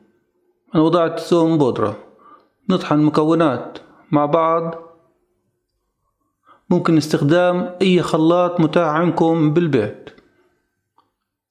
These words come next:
ويمكن استخدام بدون خلاط، ممكن ما نستخدم الخلاط. إذا كان دقيق اللوز مطحون نستخدم بدون خلاط، نعجنه باليد عجن،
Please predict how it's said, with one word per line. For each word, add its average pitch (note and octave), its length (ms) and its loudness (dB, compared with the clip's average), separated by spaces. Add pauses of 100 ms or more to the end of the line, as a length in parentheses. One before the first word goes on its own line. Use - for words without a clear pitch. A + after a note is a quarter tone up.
(480)
ويمكن E3 260 0
استخدام E3+ 720 0 (460)
بدون D#3+ 260 2
خلاط، D3 560 0
ممكن D#3 200 2
ما D#3+ 140 4
نستخدم D3+ 520 0
الخلاط. D3 380 0
إذا C#3 140 2
كان D#3 300 0
دقيق D3 340 0
اللوز D3+ 240 2
مطحون F3 640 0 (380)
نستخدم D#3 500 0
بدون D#3+ 380 2
خلاط، A#2+ 680 -4 (300)
نعجنه D3 360 2
باليد C#3 440 0
عجن، G#2+ 360 -4